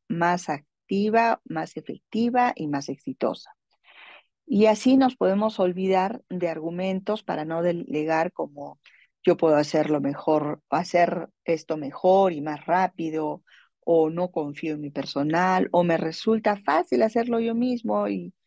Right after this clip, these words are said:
as-, más fácil que organizar, explicar, supervisar", o "las cosas me gustan a mi manera". Y así, si nosotros en realidad aprendemos a delegar, vamos a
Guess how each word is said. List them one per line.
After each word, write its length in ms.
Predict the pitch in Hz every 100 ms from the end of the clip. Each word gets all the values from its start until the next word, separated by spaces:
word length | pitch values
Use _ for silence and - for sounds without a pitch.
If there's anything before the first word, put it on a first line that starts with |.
| _ _ _
as-, 260 | - 190 -
más 440 | 190 196 208 214
fácil 380 | - 214 208 190
que 80 | -
organizar, 800 | 151 147 147 - 185 185 185 180
explicar, 720 | 147 - 143 - 180 180 185
supervisar", 760 | 185 - 135 135 131 185 175 202 _ _ _ _ _ _ _ _ -
o 560 | - 180 170 170 170
"las 260 | 165 165 -
cosas 380 | 196 196 202 190
me 120 | 156
gustan 320 | 160 - 170
a 80 | 156
mi 120 | 151
manera". 640 | 151 165 208 190 185 196 - _ _ _ _
Y 120 | 226
así, 640 | 240 - - 262 269 269 262 -
si 160 | 214
nosotros 640 | 196 196 269 269 269 262 - - -
en 180 | 185 160
realidad 400 | 170 160 170 196
aprendemos 540 | 208 156 165 185 196
a 40 | 202
delegar, 380 | 202 202 220 277
vamos 360 | 262 254 262
a 260 | 202 202